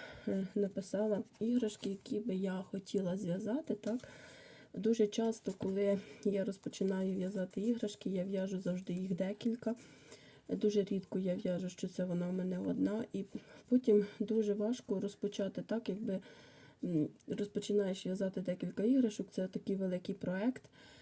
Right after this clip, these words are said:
І потім, її, коли закінчуєш, так, якби щось таке велике, е, так, і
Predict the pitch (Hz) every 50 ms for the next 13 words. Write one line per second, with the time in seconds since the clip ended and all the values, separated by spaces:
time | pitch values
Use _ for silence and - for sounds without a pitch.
0 | - - - - - - - - _ _ 226 214 208 208 208 202 208 233 - -
1 | - - - _ 208 202 208 - 233 247 269 285 294 294 269 269 - - - -
2 | - - - - - 214 202 202 214 220 - - - - 214 214 208 208 196 185
3 | - - 247 285 302 285 - 233 190 202 - - 214 220 247 247 - 190 208 214
4 | 233 254 202 - 196 196 - - 170 - - 165 185 254 - - - - - -
5 | 196 202 196 196 190 185 185 - - 180 233 - - - - - - - - -
6 | - 196 190 185 190 196 - 269 254 - 196 185 196 208 - - - - _ _
7 | _ - 202 214 214 208